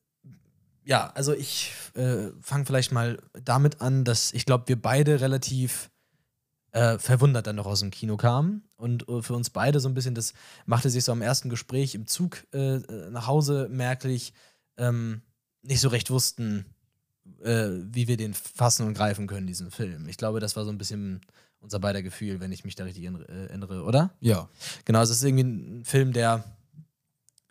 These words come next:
Speaker 1: der einen vor den Kopf stößt, ein bisschen. Äh, vielleicht mal ganz kurz, äh, zur Ausgangssituation. Es geht um, ich glaube, es spielt in den achtzigern. Ich glaube, an einer Stelle,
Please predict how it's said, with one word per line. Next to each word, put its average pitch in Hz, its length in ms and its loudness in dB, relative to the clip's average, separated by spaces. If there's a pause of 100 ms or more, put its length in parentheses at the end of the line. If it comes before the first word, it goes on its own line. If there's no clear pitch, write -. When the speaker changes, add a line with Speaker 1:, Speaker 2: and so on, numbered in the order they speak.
(640)
Speaker 1:
der 139 220 4
einen 120 380 0
vor - 140 -4
den 104 120 -6
Kopf - 200 -8
stößt, - 340 -10
ein 82 40 -12
bisschen. - 420 -6 (140)
Äh, 113 220 4
vielleicht 123 260 0
mal 120 80 0
ganz 117 180 0
kurz, - 380 -2
äh, 110 140 -2
zur - 180 -2
Ausgangssituation. 127 840 0
Es 110 140 -2
geht 117 200 -2
um, 110 300 -2 (480)
ich - 80 0
glaube, 135 140 8
es 160 60 6
spielt 156 220 2
in 131 60 2
den 117 180 0
achtzigern. 160 540 -2
Ich 113 140 -6
glaube, 117 180 -4
an 120 80 -4
einer 123 200 -4
Stelle, 127 500 -4